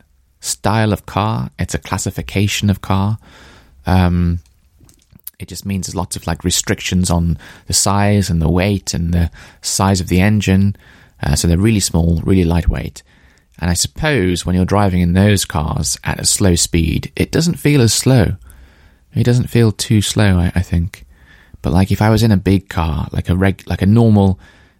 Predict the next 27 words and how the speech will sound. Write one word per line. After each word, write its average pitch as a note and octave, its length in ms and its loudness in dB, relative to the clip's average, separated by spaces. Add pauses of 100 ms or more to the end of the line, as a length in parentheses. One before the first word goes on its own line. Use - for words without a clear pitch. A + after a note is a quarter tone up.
(140)
and F#2 300 0
I F#2+ 80 -6
don't A#2 140 2
know, B2+ 100 4
if A2+ 200 2
even C3+ 260 0
something A#2 320 2
like F#2+ 180 0
a F#2 60 2
Mini, F#2+ 420 2 (300)
like - 100 -4
a G2 60 4
Mini G2+ 240 4
Cooper, E2+ 500 -2 (320)
and F2 140 -8
I F2 40 -2
was F2 120 -4
doing F2+ 240 0
those F2 160 2
kind E2+ 260 2
of E2 60 -2
speeds, F2 500 0
it - 140 -4
would G#2+ 160 0
feel F2+ 220 2
really F2 180 2
slow, - 240 -4